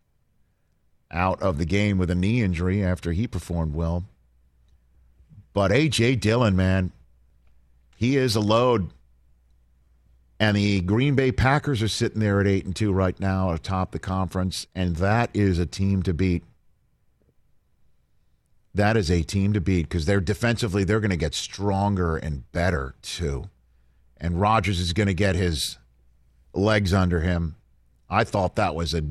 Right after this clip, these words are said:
terrific performance for Green Bay.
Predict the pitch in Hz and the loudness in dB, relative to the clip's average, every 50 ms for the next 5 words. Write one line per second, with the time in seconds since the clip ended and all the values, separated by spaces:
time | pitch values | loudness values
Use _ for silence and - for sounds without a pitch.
0 | 71 - _ - - 101 101 110 104 - 101 - - 92 - - 101 98 95 90 | -8 -12 _ -6 -2 0 0 0 0 0 -4 -4 -6 -8 -6 -4 -2 -2 0 0
1 | 92 87 80 - - - - _ _ _ _ _ _ _ _ _ _ - 110 87 | 0 -2 -2 -6 -10 -12 -14 _ _ _ _ _ _ _ _ _ _ -4 -4 -2
2 | 80 98 98 92 95 87 78 107 107 104 104 104 101 98 | 0 0 0 0 0 0 0 2 2 4 4 2 2 0